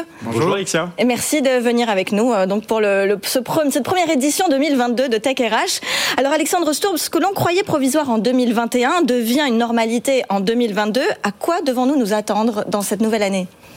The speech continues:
Speaker 1: Alors, tout d'abord, mes meilleurs vœux
Speaker 2: Ah, mais
Speaker 1: pour
Speaker 2: merci,
Speaker 1: deux mille vingt-deux,
Speaker 2: merci.
Speaker 1: Alexia. Et en effet, euh, tout ce qu'on croyait provisoire en deux mille vingt et un va devenir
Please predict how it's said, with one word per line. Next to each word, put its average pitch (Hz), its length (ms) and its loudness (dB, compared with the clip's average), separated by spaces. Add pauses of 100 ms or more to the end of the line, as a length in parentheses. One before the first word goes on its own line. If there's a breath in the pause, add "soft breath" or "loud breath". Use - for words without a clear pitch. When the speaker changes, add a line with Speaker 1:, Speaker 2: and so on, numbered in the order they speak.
(440 loud breath)
Speaker 1:
Alors, 123 280 -2 (180)
tout 165 80 0
d'abord, 160 380 2
mes 151 80 2
meilleurs 139 320 0
vœux 147 340 2
Speaker 2:
Ah, - 40 2
mais 254 80 2
Speaker 1:
pour 240 120 2
Speaker 2:
merci, 139 220 -2
Speaker 1:
deux 311 60 0
mille 370 80 2
vingt-deux, 190 280 0
Speaker 2:
merci. 147 140 0
Speaker 1:
Alexia. 175 520 -2 (520 loud breath)
Et 135 80 0
en 156 100 0
effet, 185 360 0
euh, 139 120 2
tout - 220 -2
ce - 80 -6
qu'on 160 100 0
croyait 165 320 0
provisoire 180 800 0
en 139 80 0
deux 127 140 0
mille 175 180 0
vingt 135 240 -2
et 135 60 2
un 175 240 0 (180)
va 123 200 0
devenir 180 720 0